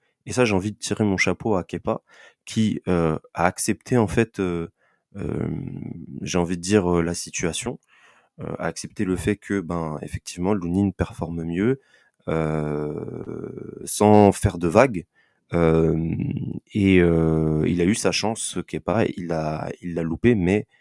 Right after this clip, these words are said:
euh, derrière, tu vois, le, l'attitude qu'il a montrée et, a été très respectueuse envers le Real Madrid, et ça, j'ai envie de souligner, euh, ça chez le joueur. Et quand on voit encore, euh, sa performance qu'il a pu faire à, à Anoeta,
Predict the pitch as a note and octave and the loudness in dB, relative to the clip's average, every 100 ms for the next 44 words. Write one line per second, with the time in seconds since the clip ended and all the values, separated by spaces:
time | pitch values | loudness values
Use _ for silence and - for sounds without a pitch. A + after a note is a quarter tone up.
0 | _ _ _ G2+ - - F#2 F2 G#2+ - | _ _ _ -14 -12 -4 0 2 2 0
1 | F2+ G2+ G2 E2+ - F2 - F#2 - A2 | 2 4 4 2 0 -2 -4 -8 -12 -12
2 | - F#2+ F2+ F2+ F#2 - G#2+ A#2+ _ _ | -6 -4 -2 -2 -4 -4 -4 -4 _ _
3 | _ _ - E2+ E2+ - F#2 F2+ - - | _ _ -8 -4 -4 -2 -2 -2 -4 -2
4 | A2 G#2 - G2 - G2+ F#2+ E2+ E2+ E2 | 0 0 -2 -10 -8 -8 -6 -6 -8 -6
5 | E2 E2 E2 E2 A2 F2+ - A2 F#2+ E2+ | -6 -4 -6 -4 -4 -4 -2 0 0 -4
6 | E2 - F#2+ F#2+ F#2 G2+ G#2+ _ _ _ | -6 -8 -6 -4 -2 -2 -4 _ _ _
7 | _ - D#2+ F2 - - - G2 - E2+ | _ -8 -6 -6 -8 -4 -2 -2 -2 -6
8 | F2 F#2+ B2+ - G#2 G2 _ _ - F#2 | 4 6 6 4 2 0 _ _ -4 0
9 | G#2 F#2+ A2 A#2+ - F#2 - G#2+ G2 _ | 2 4 6 4 2 -4 0 0 0 _
10 | _ _ _ - F2 E2+ - E2+ F#2 - | _ _ _ -6 -4 -4 -6 -6 -6 -4
11 | F#2 F#2+ G2+ - - _ _ _ _ - | -2 0 0 -2 -12 _ _ _ _ -20
12 | - E2 - D#2+ G2 F2+ E2 D#2+ - E2+ | -10 -10 -10 -8 -6 -4 -4 -4 -4 -4
13 | E2+ F2+ F2 - B2 | -4 -4 -2 0 0